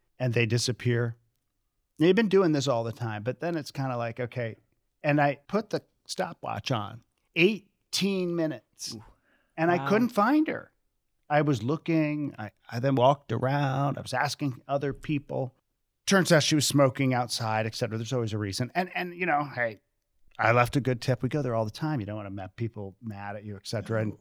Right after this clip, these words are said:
Speaker 1: she might be stressed, and I invented a story of why she needed that cigarette. And, you know, it was the first cigarette she's had since college because she had given it up. You know, I just, you know, I,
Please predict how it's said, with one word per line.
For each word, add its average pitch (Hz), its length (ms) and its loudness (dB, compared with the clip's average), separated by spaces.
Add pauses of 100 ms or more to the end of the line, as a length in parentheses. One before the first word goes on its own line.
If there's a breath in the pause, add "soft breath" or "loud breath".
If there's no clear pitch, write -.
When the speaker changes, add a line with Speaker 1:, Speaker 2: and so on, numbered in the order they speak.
(140)
Speaker 1:
she - 240 -2
might 131 220 2
be 127 80 0
stressed, 117 640 -2
and 107 120 0
I 113 80 0
invented 120 360 -2
a 117 40 -10
story 117 340 -2
of 107 80 -4
why 104 120 2
she 117 180 -2
needed 113 320 -4
that 113 200 -2
cigarette. 113 840 -4
And, 98 140 -6
you 107 60 -8
know, 123 80 -8
it 123 60 -10
was 113 100 -12
the 113 80 -14
first - 340 -2
cigarette 123 360 0
she's 135 200 0
had 117 280 -2
since 120 260 -6
college 127 640 -2
because 113 340 -10
she - 200 -6
had 107 100 -6
given 123 280 0
it 123 120 -2
up. 131 160 2
You 175 80 2
know, 175 80 2
I 160 120 4
just, - 260 -4
you 226 80 -2
know, 123 100 0
I, 117 200 -4